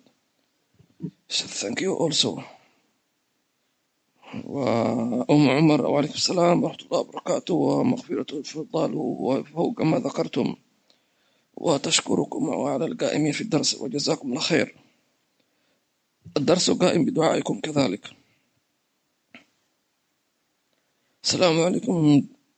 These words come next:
دي-، دي-، إيش؟ دير زت. حبيبي محمد. إن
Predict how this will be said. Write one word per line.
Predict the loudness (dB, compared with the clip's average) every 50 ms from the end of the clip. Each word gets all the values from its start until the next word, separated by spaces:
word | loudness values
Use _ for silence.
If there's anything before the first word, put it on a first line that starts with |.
| _ _ _ _ _
دي-، | -8 0 2 4 4 4 2
دي-، | 0 -2 0 0 0 0 0 -4
إيش؟ | -6 -4 -2 -2 -2 -4 -6 -8 -12 _ _ _ _
دير | -4 -2 0 0 0
زت. | 2 2 0 0 0 -8 -12 -12 -14 -20 _ _ _ _ _ _ _ _ _ _ _ _ _ _ _ _
حبيبي | -12 -10 -6 -4 -2 -2
محمد. | -2 -4 -6 -8 -6 -6 -6 -6 -6
إن | -8 -10